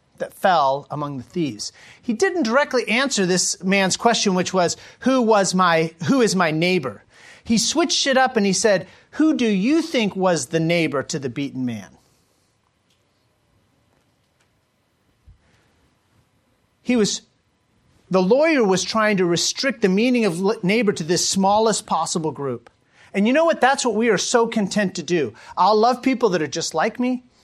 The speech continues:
that talk like me, that look like me, that go to the same church as me. I'll love those people. But the other people, I, I, how do I love them?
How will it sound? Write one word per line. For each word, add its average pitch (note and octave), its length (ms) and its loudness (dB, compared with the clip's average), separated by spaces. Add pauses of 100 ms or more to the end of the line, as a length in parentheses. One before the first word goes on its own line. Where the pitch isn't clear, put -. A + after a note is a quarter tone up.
(100)
that D#3 160 -10
talk B3 260 2
like B3 220 0
me, A#3+ 140 0
that - 160 -8
look G#3+ 240 0
like A#3+ 220 0
me, G#3 220 -2
that F3 140 -8
go G#3 120 0
to F#3+ 80 -2
the D#3+ 100 -8
same D#3 240 -4
church - 260 -6
as F3 120 -6
me. F3 280 -2 (360)
I'll B3+ 140 2
love B3+ 200 2
those A3 180 2
people. D3+ 260 -4
But B2+ 200 -6
the F3+ 100 2
other D4 240 2
people, F3+ 520 -2
I, G3+ 360 -6
I, G3 120 0
how A#3+ 180 2
do A#3 100 0
I G#3 100 2
love F#3+ 280 0
them? A#2+ 180 -8